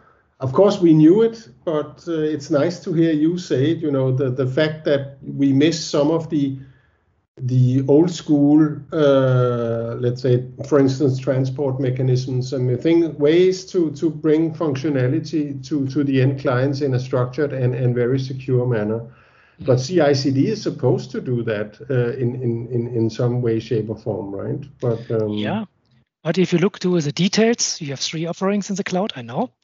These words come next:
Speaker 2: And, uh, they are not all that easy to set up, and they are a bit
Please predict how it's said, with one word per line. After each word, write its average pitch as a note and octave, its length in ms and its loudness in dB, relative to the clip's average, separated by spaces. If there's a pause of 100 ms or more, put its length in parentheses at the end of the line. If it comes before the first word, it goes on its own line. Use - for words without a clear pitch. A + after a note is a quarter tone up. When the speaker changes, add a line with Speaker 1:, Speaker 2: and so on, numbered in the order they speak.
(520)
Speaker 2:
And, E3+ 360 2
uh, D#3+ 420 4 (520)
they F#3+ 160 2
are G3 120 0
not A3+ 260 -2 (120)
all G3+ 340 -4
that G3 260 -2
easy F#3+ 260 -4
to E3 80 -6
set - 240 -8
up, F3 180 -6
and D#3+ 120 -4
they F3+ 220 -2
are E3+ 100 -4
a E3+ 40 -4
bit G3 360 -2